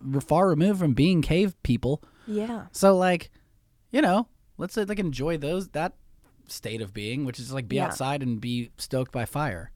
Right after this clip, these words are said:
Speaker 1: You
Speaker 2: I,
Speaker 1: know, like, that's,
Speaker 2: exactly.
Speaker 1: like
Speaker 2: So my, so I go camping every year with my family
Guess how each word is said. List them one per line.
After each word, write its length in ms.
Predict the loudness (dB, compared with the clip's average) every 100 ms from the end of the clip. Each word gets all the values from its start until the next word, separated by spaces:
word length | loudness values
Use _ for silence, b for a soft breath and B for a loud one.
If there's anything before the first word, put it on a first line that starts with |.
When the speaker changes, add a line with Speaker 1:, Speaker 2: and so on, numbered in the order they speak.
| -20
Speaker 1:
You 60 | B B B B 12
Speaker 2:
I, 200 | 12 12
Speaker 1:
know, 120 | 6
like, 200 | 4 2
that's, 140 | 4
Speaker 2:
exactly. 360 | 6 6 4 0
Speaker 1:
like 120 | -2 -10 _ B -2
Speaker 2:
So 180 | 4 6
my, 280 | 8 6 4
so 220 | 2 6
I 180 | 8 6
go 140 | 4
camping 500 | -2 -4 -2 -2 -4
every 240 | -4 -4 -4
year 160 | -2
with 160 | -2 -2
my 140 | -6
family 680 | -6 -4 -4 -6 -8 -10